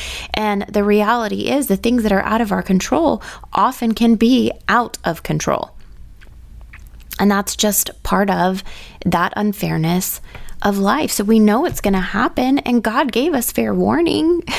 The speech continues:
<laughs> And again, that doesn't make it any easier. But in practical terms, I've learned that the question,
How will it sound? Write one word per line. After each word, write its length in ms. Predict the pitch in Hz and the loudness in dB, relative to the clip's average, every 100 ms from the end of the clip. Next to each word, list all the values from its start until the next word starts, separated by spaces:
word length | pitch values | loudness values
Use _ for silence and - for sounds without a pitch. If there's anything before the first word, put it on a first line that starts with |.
| - | -4
<laughs> 920 | 294 - - - - - - - - | -4 -6 -10 -8 -6 -6 -8 -8 -6
And 140 | - 330 | -2 0
again, 220 | 294 254 | 0 0
that 160 | 247 247 | -2 -2
doesn't 260 | 294 277 | 0 2
make 160 | 254 247 | 2 2
it 80 | 214 | 4
any 220 | 196 190 | 4 4
easier. 800 | - 208 339 220 180 160 214 262 - - - - - - - - - - - | 4 4 4 2 0 2 0 -2 -8 -18 -16 -16 -16 -16 -18 -16 -16 -12 -4
But 160 | 214 254 | 0 2
in 100 | 233 | 0
practical 560 | - 269 311 311 - | 0 0 0 0 2
terms, 500 | 294 - 190 175 180 - | 0 2 2 4 2 0
I've 360 | 196 214 247 | 0 2 2
learned 640 | 220 196 185 165 160 175 185 - - - | 2 2 2 0 0 0 0 -6 -16 -6
that 180 | 208 - | -4 -2
the 60 | 202 | -4
question, 920 | - - 240 - - 285 294 349 | -4 -2 0 0 0 2 4 2